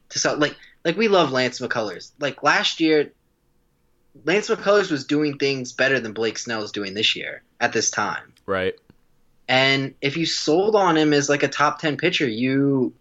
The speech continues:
Speaker 1: you made out 'cause he, he kinda fell apart. And it, that, that's, that is part of the problem with young starting pitchers. You don't, you don't know how they're gonna do over the full season grind.
Speaker 2: Mm.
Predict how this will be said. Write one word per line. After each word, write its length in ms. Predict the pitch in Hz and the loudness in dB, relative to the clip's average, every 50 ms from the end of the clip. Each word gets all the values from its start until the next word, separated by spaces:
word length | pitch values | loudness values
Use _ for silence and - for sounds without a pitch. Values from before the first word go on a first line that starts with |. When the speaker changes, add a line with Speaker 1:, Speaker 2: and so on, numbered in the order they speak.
| _ - | _ -2
Speaker 1:
you 120 | 127 139 | 0 2
made 180 | 147 156 170 175 | 4 4 4 4
out 200 | 196 220 202 - | 4 2 2 -2
'cause 140 | 120 - | -6 -10
he, 280 | - 143 147 143 143 - _ _ _ _ _ _ _ _ _ _ _ _ _ | -6 -6 -6 -6 -6 -10 _ _ _ _ _ _ _ _ _ _ _ _ _
he 80 | - 127 | -12 -4
kinda 200 | 165 196 208 190 | -2 -2 -2 0
fell 240 | - 196 185 180 165 | 0 0 0 0 0
apart. 500 | 143 - 185 208 196 127 92 - - _ - | -2 -2 -2 0 0 0 -2 -6 -10 _ -10
And 280 | 123 127 123 107 - _ _ _ _ _ _ _ _ _ _ _ _ _ _ _ _ - | -8 -8 -8 -8 -10 _ _ _ _ _ _ _ _ _ _ _ _ _ _ _ _ -4
it, 380 | 139 156 147 143 - - - _ _ _ - | 0 0 0 0 -2 -16 -20 _ _ _ -4
that, 280 | 139 170 170 - - 147 | -2 -2 -2 -2 -2 -2
that's, 400 | 165 180 175 - - - _ _ _ - | -2 -2 -2 -4 -12 -16 _ _ _ -4
that 200 | - 208 220 165 | -2 0 0 0
is 140 | 175 196 190 | -2 -6 -6
part 220 | - - 190 190 196 | -4 -2 0 0 2
of 80 | 185 | 0
the 40 | 185 | -2
problem 300 | 185 165 147 151 165 175 | 0 2 2 2 2 0
with 140 | 170 160 139 | -4 -4 -4
young 220 | 143 139 143 143 139 | -2 -2 -2 -4 -2
starting 260 | - 147 135 127 117 | -2 -2 -2 -2 -4
pitchers. 320 | - 135 131 - 143 127 | -6 -6 -4 -4 -4 -4
You 80 | 135 135 | -2 -2
don't, 160 | 139 135 - _ _ _ _ _ | -2 -4 -6 _ _ _ _ _
you 80 | - 139 | 0 2
don't 80 | 147 | 2
know 60 | 151 143 | 4 2
how 160 | 123 139 135 | 2 0 2
they're 140 | 139 143 131 | 2 0 0
gonna 160 | 135 123 107 | 0 -4 -6
do 480 | - - - 120 123 131 139 139 - - | -6 -6 -4 -2 0 0 0 0 -2 -2
over 300 | 120 120 120 131 131 120 | -4 -2 0 0 0 0
the 100 | 117 - | -2 -4
full 400 | - _ - 123 120 123 127 123 | -6 _ -4 0 0 2 2 0
season 480 | - - - 113 113 113 123 113 104 | -2 -4 -2 -2 -2 0 0 0 0
grind. 640 | 101 101 101 101 107 113 123 139 147 160 175 175 175 - | 0 0 2 2 4 4 4 4 2 2 0 0 -4 -10
Speaker 2:
Mm. 260 | 110 107 104 98 | -10 -10 -10 -10